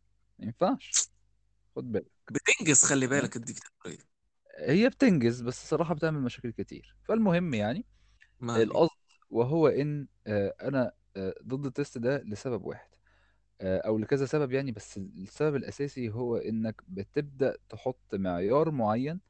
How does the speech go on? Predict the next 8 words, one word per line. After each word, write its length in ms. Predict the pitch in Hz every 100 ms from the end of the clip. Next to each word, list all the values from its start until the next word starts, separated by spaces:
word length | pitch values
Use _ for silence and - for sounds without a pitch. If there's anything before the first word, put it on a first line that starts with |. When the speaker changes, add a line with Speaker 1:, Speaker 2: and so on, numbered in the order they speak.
| _ _ _ - 107
Speaker 1:
للتفرقة 1300 | 110 135 - - 107 - 113 - 143 - 147 139 - - -
بين 520 | 101 120 139 139 135 _ _ -
ناس 540 | 101 123 120 - - _ 95
معينة. 420 | 87 90 80 71 _ - - _ _ -
ده 280 | 107 120 208
هيرجعنا 420 | 226 185 180 202
لنقطة 320 | 165 170 -
تانية. 340 | 135 139 107